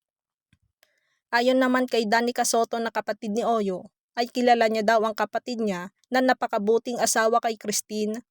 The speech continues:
lalong-lalo na pagdating sa mga anak nito. Isa din daw si Oyo na close niyang kapatid, kaya malabo daw ang maghiwalay ang dalawa dahil hindi papayag si Oyo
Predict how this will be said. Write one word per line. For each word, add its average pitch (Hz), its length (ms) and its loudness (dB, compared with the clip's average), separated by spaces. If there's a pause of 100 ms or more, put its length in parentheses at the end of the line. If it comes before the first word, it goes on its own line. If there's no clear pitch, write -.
lalong-lalo 233 640 2
na 240 120 0
pagdating 214 440 -2
sa 233 160 0
mga 226 280 -2
anak 190 240 -4
nito. 180 400 -8 (2250)
Isa 254 240 2
din 254 240 2
daw 247 120 4
si 233 200 0
Oyo 240 240 4
na 233 160 0
close 226 240 -4
niyang 240 200 -4
kapatid, 214 640 -4 (280)
kaya 233 160 2
malabo 233 480 4
daw 226 160 6
ang 233 160 2
maghiwalay 214 560 2
ang 214 160 0
dalawa 220 480 0 (460)
dahil 240 320 2
hindi 240 240 0
papayag 233 480 -2
si - 160 0
Oyo 208 480 2